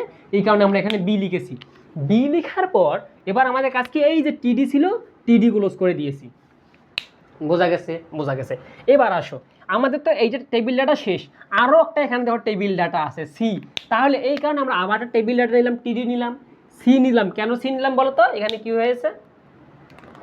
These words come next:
ওকে, এখানে একটা টেবিল ডেটা নিলাম, এখন এবার এখানে কি করেছি? সি নিয়েছি। সি নেওয়ার পর আমরা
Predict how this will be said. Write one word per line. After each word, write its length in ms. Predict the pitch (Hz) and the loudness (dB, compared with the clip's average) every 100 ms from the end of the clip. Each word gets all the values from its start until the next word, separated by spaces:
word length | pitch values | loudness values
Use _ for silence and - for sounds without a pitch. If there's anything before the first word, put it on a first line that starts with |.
| - - - - - - _ - - - - - - - - 180 | -20 -20 -20 -20 -20 -20 _ -20 -20 -20 -20 -20 -20 -20 -4 -4
ওকে, 160 | - 123 - - - - 208 | -4 -8 -10 -18 -20 -4 2
এখানে 180 | 277 277 214 | 2 2 -2
একটা 120 | 262 240 | -2 -4
টেবিল 200 | 226 254 247 | -2 -2 -2
ডেটা 140 | 254 262 | -4 -2
নিলাম, 200 | 277 311 - - - | -2 -2 -6 -14 -4
এখন 120 | 214 247 | 0 2
এবার 120 | 254 214 | 2 0
এখানে 180 | 240 254 | -4 -4
কি 60 | 240 | -4
করেছি? 200 | 254 269 302 - | -4 -4 -8 0
সি 140 | 240 220 | 2 2
নিয়েছি। 320 | 190 160 - 131 - _ - | 0 -2 -6 -18 -20 _ -20
সি 160 | - 269 330 | -2 2 4
নেওয়ার 220 | 370 - | 2 0
পর 80 | 214 | 0
আমরা 120 | 208 | 0